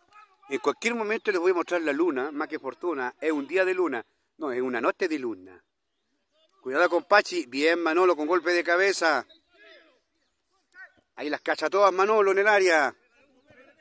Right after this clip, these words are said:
Se conoce el área de memoria. Rojas.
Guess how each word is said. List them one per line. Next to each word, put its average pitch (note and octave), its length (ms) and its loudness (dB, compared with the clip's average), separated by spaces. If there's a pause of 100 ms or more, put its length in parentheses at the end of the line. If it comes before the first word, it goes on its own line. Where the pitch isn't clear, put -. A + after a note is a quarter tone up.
(680)
Se D3 80 -16
conoce E3 280 -2
el F3 60 2
área F#3 220 6
de F3 80 4
memoria. F3+ 600 2 (920)
Rojas. E3 580 2